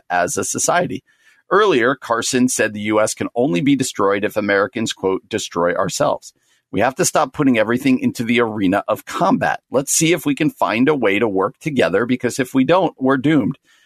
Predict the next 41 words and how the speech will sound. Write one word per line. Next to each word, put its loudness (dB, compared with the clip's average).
Carson 2
also 2
pushed -2
back 0
on -2
criticism 0
of -2
President 0
Trump's -4
suggestion -2
to 2
governors 0
of -4
dominating 0
the -4
streets. -8
Uh, 0
Carson -2
said, -2
"There 4
are 2
lots 0
of -2
different -2
ways 0
to -8
express -4
things. -4
I 2
believe 2
what's 0
being -2
said -2
there 2
is -2
obviously -2
we -4
cannot -2
submit -2
to -12
anarchy. -4